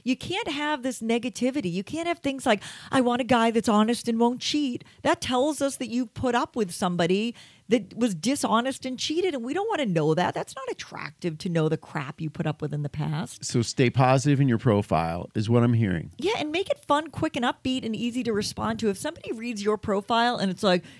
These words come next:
Speaker 1: "Genuine, down-to-earth, fun person looking for a great match," they don't know what to, they don't know what to say.
Speaker 2: So can the Facebook Live people hear us?
Speaker 1: Yeah, the Facebook Live people can hear us.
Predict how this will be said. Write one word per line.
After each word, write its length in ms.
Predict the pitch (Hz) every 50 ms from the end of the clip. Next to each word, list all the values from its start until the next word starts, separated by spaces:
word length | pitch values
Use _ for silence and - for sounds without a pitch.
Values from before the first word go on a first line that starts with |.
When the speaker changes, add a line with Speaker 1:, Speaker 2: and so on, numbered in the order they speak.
| - - -
Speaker 1:
"Genuine, 400 | 156 240 269 262 254 254 247 220
down-to-earth, 400 | 247 233 233 233 220 233 233 226
fun 220 | - 247 233 233 220
person 320 | 262 262 277 262 269 226
looking 240 | 208 220 - 247 214
for 140 | 202 233 214
a 40 |
great 220 | 202 - 214 220 -
match," 220 | - 185 - -
they 60 | - -
don't 240 | - 539 - 740 587
know 100 | 554 480
what 120 | 440 -
to, 180 | - 370 339 - - - -
they 80 | - 403
don't 120 | 554 554
know 60 | 554
what 120 | 523 494 -
to 80 | 427
say. 340 | - - - - 330 339 370 480 480 302
Speaker 2:
So 80 | 190 -
can 140 | 190 175 143
the 80 | 135 131
Facebook 380 | - 147 147 147 - 156 -
Live 180 | 110 101 101 -
people 220 | - 135 - 98
hear 180 | 98 101 87 95
us? 220 | 107 131 - - - 120 - _ _ _ _ _
Speaker 1:
Yeah, 160 | - 160 247 302 -
the 80 | - 185
Facebook 340 | - 214 240 - - - -
Live 160 | 185 160 160
people 220 | 208 196 196 220
can 100 | - 254
hear 180 | 247 254 320 359
us. 280 | 285 175 - - -